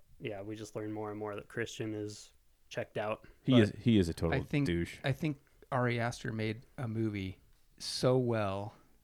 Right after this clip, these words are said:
Speaker 3: that we can
Speaker 2: <laughs>
Speaker 3: rewatch it so many times. 'Cause think of how many movies that we all have watched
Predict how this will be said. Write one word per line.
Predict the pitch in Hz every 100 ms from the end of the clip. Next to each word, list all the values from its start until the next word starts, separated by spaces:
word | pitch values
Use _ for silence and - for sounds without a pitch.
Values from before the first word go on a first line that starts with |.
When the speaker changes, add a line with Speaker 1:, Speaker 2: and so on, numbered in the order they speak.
| _ -
Speaker 3:
that | 104
we | 107 120
can | - - 120 117
Speaker 2:
<laughs> |
Speaker 3:
rewatch | 110 107 104 110 -
it | 110 - -
so | - - 120
many | 117 110
times. | - 110 -
'Cause | 131 -
think | 165
of | 208 -
how | 185
many | 175 143
movies | 120 127 127 117
that | 117 101
we | 104
all | 104 127
have | 147 131
watched | 107 104 - - -